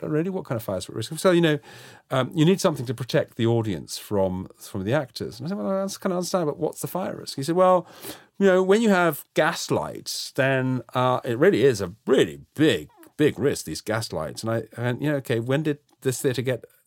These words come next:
become electrified?" He said, "Well, probably back in the nineteen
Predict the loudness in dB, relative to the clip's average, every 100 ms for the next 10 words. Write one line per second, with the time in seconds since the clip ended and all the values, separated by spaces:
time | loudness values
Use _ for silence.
0 | _ -12 -6 -2 0 0 -2 -4 -4 -4
1 | -2 -2 2 2 2 2 2 -2 -2 -2
2 | 0 0 -2 -4 -6 -8